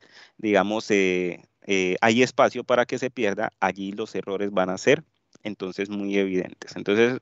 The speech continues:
son errores que no los van a detectar al comienzo de, de que empiezan a trabajar la red, sino que se van a presentar cuando ya la demanda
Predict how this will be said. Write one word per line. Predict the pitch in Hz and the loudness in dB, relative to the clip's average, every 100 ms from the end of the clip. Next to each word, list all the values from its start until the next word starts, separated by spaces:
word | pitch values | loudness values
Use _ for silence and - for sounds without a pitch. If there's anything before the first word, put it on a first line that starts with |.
| _ | _
son | - 151 | 2 4
errores | 160 160 147 147 | 6 4 4 2
que | - 110 | 2 2
no | 117 | 2
los | 139 | 4
van | 135 135 | 4 6
a | |
detectar | 135 - 107 - | 4 2 2 4
al | 117 120 | 4 2
comienzo | 110 98 98 - | -6 -6 -8 -4
de, | 117 101 92 | 0 0 0
de | 95 90 | -4 -4
que | |
empiezan | 92 90 107 120 | -4 -2 0 0
a | 117 | 2
trabajar | 113 90 101 | 4 4 4
la | 104 113 | 4 4
red, | 139 | 2
sino | - 101 | -6 -12
que | 95 101 | -8 -8
se | 101 | -4
van | 92 92 | -2 -2
a | 104 | 0
presentar | 107 98 92 127 143 - - _ _ | 0 0 0 2 2 -2 -20 _ _
cuando | - 120 117 107 | -4 0 0 0
ya | 104 107 110 | -2 4 6
la | 123 | 6
demanda | 117 101 107 98 123 | 4 0 -4 -4 -4